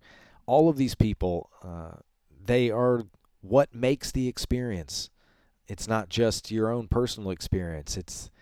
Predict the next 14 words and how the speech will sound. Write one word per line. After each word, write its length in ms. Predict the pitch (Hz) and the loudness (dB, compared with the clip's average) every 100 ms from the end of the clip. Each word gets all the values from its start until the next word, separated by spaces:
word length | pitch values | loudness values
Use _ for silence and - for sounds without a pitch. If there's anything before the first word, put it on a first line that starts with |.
| _ | _
getting 240 | - 113 110 | -4 -4 -2
to 80 | 101 | -4
share 260 | - 107 | 0 2
it 60 | 92 | 2
with 120 | 87 | -2
other 220 | 95 90 | -4 -4
people. 440 | - 87 - 78 - _ _ _ _ _ _ - | -6 -8 -6 -8 -8 _ _ _ _ _ _ -4
That's 180 | 98 98 | -4 0
why 160 | 92 | 0
Chris 380 | 95 - 101 - | 0 0 0 0
did 160 | 101 90 | -4 -4
the 80 | |
Vice 280 | 92 95 98 | -2 0 0
Friday. 640 | - 104 92 90 87 85 | 0 0 0 -2 -6 -8